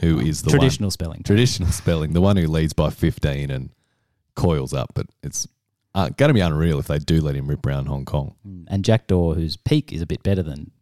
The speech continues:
Speaker 2: Panther
Speaker 1: Yeah.
Speaker 2: Lassa's, has also run better than Romantic Warrior three of his last four.
Speaker 1: Yep.
Speaker 2: So there's, there's genuine lengths improvement required. As I said, he was first up here, first up two thousand, and, and they were already, they did go into the race saying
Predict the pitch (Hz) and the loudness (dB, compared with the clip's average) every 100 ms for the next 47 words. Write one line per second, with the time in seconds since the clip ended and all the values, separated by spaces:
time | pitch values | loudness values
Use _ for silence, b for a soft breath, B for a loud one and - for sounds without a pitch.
0 | - - 69 78 78 - 78 - 92 87 | -4 -2 -2 -4 -6 -8 -10 -6 -4 -4
1 | 82 87 78 73 73 85 78 73 78 82 | -4 -6 -6 -8 -6 -6 -6 -10 -10 -10
2 | 82 80 - 78 80 78 78 - _ _ | -10 -12 -10 -8 -6 -6 -8 -12 _ _
3 | _ _ _ _ _ _ _ _ - - | _ _ _ _ _ _ _ _ -14 -8
4 | 85 76 - - - - 107 95 - _ | -6 -6 -10 -12 -8 0 0 0 -8 _
5 | - - _ b b b b - 95 90 | -8 -8 _ b b b b -8 -4 -2
6 | 90 87 87 87 87 - _ _ _ _ | -2 -2 -2 -4 -4 -8 _ _ _ _
7 | _ _ _ _ _ _ - 110 101 - | _ _ _ _ _ _ 2 2 2 0
8 | 107 - 127 123 104 98 104 - - - | 0 2 2 2 0 0 -2 -2 -6 -8
9 | - _ _ - 95 - 90 87 - 82 | -10 _ _ -8 -4 0 0 0 -6 -4
10 | 92 82 80 123 131 143 104 110 113 160 | -4 -2 0 2 4 2 4 2 4 2
11 | 160 143 - 127 127 123 120 127 - 120 | 2 2 2 2 4 4 4 2 2 2
12 | - 104 104 104 98 92 - 98 101 113 | 4 4 4 2 -2 -2 -4 2 4 6
13 | 120 107 98 107 110 120 110 - 110 107 | 6 4 2 2 2 0 0 4 4 4
14 | 110 95 92 90 - 95 95 90 90 | 0 -2 0 0 0 0 0 -4 -10